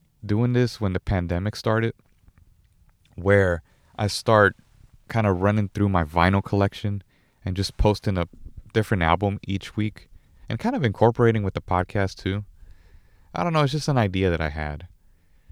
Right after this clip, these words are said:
'Cause the vinyl collection keeps growing. The, I mean, the C D collection I can do, but I think the vinyl thing is more, more appealing for something like Instagram, where I can just take a picture of the vinyl and,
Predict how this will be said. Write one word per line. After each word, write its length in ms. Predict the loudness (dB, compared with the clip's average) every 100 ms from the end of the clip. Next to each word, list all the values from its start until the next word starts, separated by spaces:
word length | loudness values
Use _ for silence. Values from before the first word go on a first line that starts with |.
| -20 -20 -20 -20 -18
'Cause 200 | -6 -4
the 120 | -4 -2
vinyl 300 | 0 0 -2
collection 360 | -2 -2 -4
keeps 240 | -6 -8 -2
growing. 540 | 4 6 6 2 0
The, 160 | -4 -8 -14 -18
I 60 | -14
mean, 180 | -10 -8
the 80 |
C 180 | -4 -2
D 100 | -2
collection 420 | 0 2 2 0
I 60 | -2
can 180 | -2 0
do, 180 | 2 2
but 240 | -2 -6 -10 _ _ -8
I 60 |
think 200 | -2 0
the 60 | 0
vinyl 640 | 0 2 2 2 0 -2
thing 240 | -4 -2
is 140 | -2 -4
more, 520 | -2 0 0 -2 -6 -12 _ _
more 180 | 4 4
appealing 560 | 4 0 2 2 0
for 400 | -4 -4 -4 -6 -12 _ _
something 340 | -8 -4 -2
like 180 | -2 -2
Instagram, 520 | -4 -4 -4 -2 -2
where 120 | -2
I 60 | -4
can 140 | -4
just 160 | -8 -4
take 180 | -4 -4
a 40 |
picture 360 | 0 0 2 0
of 80 | -2
the 80 |
vinyl 480 | -2 -2 -2 -4 -8
and, 160 | -10